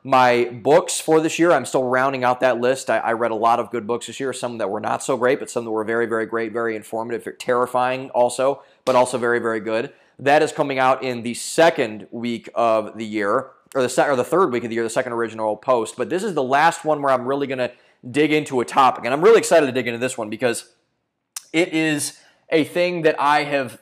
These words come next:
thought about for a while and something that I needed just someone else to put in context for me. And thankfully with this kind of post I did. But this is a post that I think is really interesting to look at in a lot of ways because it's really, even though it's about a lot of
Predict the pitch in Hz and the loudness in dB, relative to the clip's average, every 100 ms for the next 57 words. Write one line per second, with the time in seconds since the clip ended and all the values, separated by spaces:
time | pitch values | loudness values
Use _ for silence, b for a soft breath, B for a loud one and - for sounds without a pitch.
0 | _ - 151 143 147 185 139 147 123 117 | _ -2 2 4 4 2 2 0 2 4
1 | 120 131 143 127 120 139 135 127 123 123 | 6 6 6 2 -4 -6 -4 -2 0 2
2 | 123 117 117 - - 110 120 135 127 120 | 2 0 -6 -10 -18 -10 -4 -4 -4 -8
3 | - 127 123 120 - 131 107 120 120 127 | -8 -6 -6 -8 -8 -10 -8 -8 -6 -6
4 | 120 143 127 107 127 123 123 120 110 110 | -6 -8 -8 -6 -6 -6 -8 -8 -10 -12
5 | - 117 123 110 107 110 117 123 b b | -12 -10 -10 -8 -10 -6 -6 -6 b b
6 | b b 127 - 131 175 214 190 165 165 | b b 0 0 0 -2 -2 -4 0 4
7 | 170 160 147 139 139 - 151 139 _ _ | 4 2 -2 0 0 -4 -8 -8 _ _
8 | _ _ _ _ _ - 143 131 151 147 | _ _ _ _ _ -8 -6 0 0 0
9 | 143 - 156 131 127 127 135 123 120 120 | -6 -8 -6 -4 -2 0 0 0 0 0
10 | 123 117 120 127 127 123 123 117 113 131 | 0 -2 -4 -4 -8 -6 -6 -6 -8 -4
11 | 135 127 113 b b b - 170 175 170 | -2 -4 -6 b b b -6 -2 4 4
12 | 151 143 135 143 151 135 131 135 127 107 | 4 0 4 4 4 0 2 2 0 -6